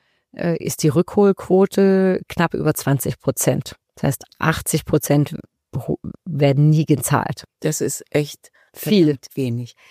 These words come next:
Speaker 1: Also,
Speaker 2: Aber
Speaker 1: es ist genau viel, was der Staat zahlt, wenig, was er zurückholt.
Speaker 2: Ja. Lassen Sie uns noch mal einen Moment bei den Müttern bleiben. Was ich daran auch so empörend finde, ist, das Armutsrisiko haben wir eben schon angesprochen.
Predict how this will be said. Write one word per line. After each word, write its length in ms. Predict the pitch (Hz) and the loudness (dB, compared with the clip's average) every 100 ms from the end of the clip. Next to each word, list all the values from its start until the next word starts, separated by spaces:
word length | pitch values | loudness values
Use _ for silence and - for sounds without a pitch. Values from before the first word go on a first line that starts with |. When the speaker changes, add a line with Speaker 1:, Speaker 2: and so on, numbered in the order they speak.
| - _ | -20 _
Speaker 1:
Also, 260 | - 156 165 | -4 0 0
Speaker 2:
Aber 160 | 185 | 0
Speaker 1:
es 60 | 185 | 0
ist 140 | 170 | 0
genau 280 | - 180 151 - | 0 2 2 0
viel, 300 | - - 196 | -6 -2 2
was 140 | 151 - | 2 0
der 100 | 139 | -2
Staat 260 | 151 156 | 0 -2
zahlt, 380 | - 170 175 139 | -2 -4 -4 0
wenig, 320 | 151 156 147 | 2 2 0
was 140 | 135 135 | -4 -6
er 100 | - | -8
zurückholt. 320 | - 131 180 | -8 -6 -6
Speaker 2:
Ja. 80 | - _ _ _ _ _ _ _ _ _ _ - | -8 _ _ _ _ _ _ _ _ _ _ -2
Lassen 320 | 185 214 269 | 0 2 0
Sie 120 | 254 | 0
uns 180 | 240 220 | -2 0
noch 140 | 208 | 0
mal 180 | 214 185 - | 0 0 -2
einen 240 | 175 214 | 0 2
Moment 420 | 208 202 190 190 _ _ _ - | 4 4 2 2 _ _ _ -8
bei 140 | 165 | -4
den 200 | 175 170 | -2 0
Müttern 340 | 175 208 185 151 | 0 0 -2 -4
bleiben. 380 | 143 139 135 - - _ - | -6 -8 -8 -10 -14 _ -4
Was 240 | 175 - - _ _ _ _ _ _ _ _ _ _ - | -4 -4 -14 _ _ _ _ _ _ _ _ _ _ -10
ich 140 | - | -2
daran 340 | 185 175 175 | 0 2 2
auch 80 | 175 | 0
so 140 | - - | -2 0
empörend 500 | 170 - 226 214 185 | 0 0 2 2 0
finde, 340 | 170 165 165 | 0 0 0
ist, 200 | - - - _ _ | -4 -8 -12 _ _
das 180 | 165 - | -6 0
Armutsrisiko 800 | - 233 - - 185 185 - 170 | 2 2 2 -2 -2 -2 0 0
haben 140 | 165 | 2
wir 140 | 165 - | 0 0
eben 160 | 160 | 0
schon 220 | 160 170 | 0 -2
angesprochen. 760 | 170 170 180 - - 139 - 165 | 0 -2 -2 -6 -8 -8 -6 -8